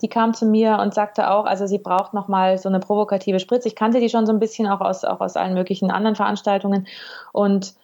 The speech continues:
sagte, ja, sie, sie braucht noch mal eine Stunde und sie, sie hat wirklich, sie hat fast einen Burnout, sie braucht jetzt mal eine Pause und die machte danach auch eine Pause und so. Und, ähm, da habe ich mit der eine Stunde noch gemacht und sie sagte jetzt, nach, die, die Pause ist vorbei, der geht's auch wieder gut, ist alles wieder super. Und die sagte, also diese eine Stunde, das hätte ihr so viel gebracht, es war eine einzige Stunde.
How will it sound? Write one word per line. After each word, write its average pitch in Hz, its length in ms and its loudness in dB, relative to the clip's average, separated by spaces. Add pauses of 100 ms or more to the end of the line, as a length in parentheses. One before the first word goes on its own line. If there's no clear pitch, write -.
(100)
sagte, 208 340 -2
ja, 196 220 4
sie, 208 140 0
sie 202 120 -2
braucht 196 340 -2
noch 208 120 -4
mal 196 80 0
eine 196 120 2
Stunde 214 540 2
und 190 140 -2
sie, 196 100 0
sie 190 160 -2
hat 196 180 -2
wirklich, 202 260 -4
sie 190 80 0
hat 180 100 -2
fast 196 200 -4
einen 190 80 -2
Burnout, 190 300 2
sie 190 80 -4
braucht 185 200 0
jetzt 190 100 -2
mal 180 80 2
eine 180 100 -2
Pause 185 320 2
und 170 80 -2
die 170 100 -14
machte 180 280 -4
danach 185 200 0
auch 185 100 -2
eine 180 120 -4
Pause 185 340 0
und 190 120 -2
so. 220 160 0 (440)
Und, 208 380 0
ähm, 202 360 -2 (400)
da 208 60 0
habe 208 100 0
ich 233 80 -4
mit 226 120 0
der 220 100 0
eine 214 100 0
Stunde 220 220 0
noch 214 160 -2
gemacht 196 340 -2
und 196 120 -4
sie 196 100 -2
sagte 208 300 -2
jetzt, 233 340 0
nach, 233 300 0
die, 214 80 -8
die 202 160 -10 (160)
Pause 202 240 0
ist 190 80 -12
vorbei, 220 260 0
der 208 120 0
geht's 185 140 -6
auch 180 120 -2
wieder 196 160 0
gut, 277 200 0
ist - 80 -8
alles 208 220 0
wieder 202 160 0
super. 302 400 2
Und 220 120 0
die 226 40 0
sagte, 220 420 -2
also 196 140 -4
diese 233 220 0
eine 214 180 0
Stunde, 233 300 2
das 214 160 -4
hätte 220 160 -2
ihr 214 120 0
so 277 360 0
viel 277 180 0
gebracht, 254 280 0
es - 40 -6
war - 80 0
eine 254 160 2
einzige 220 240 -2
Stunde. 190 400 0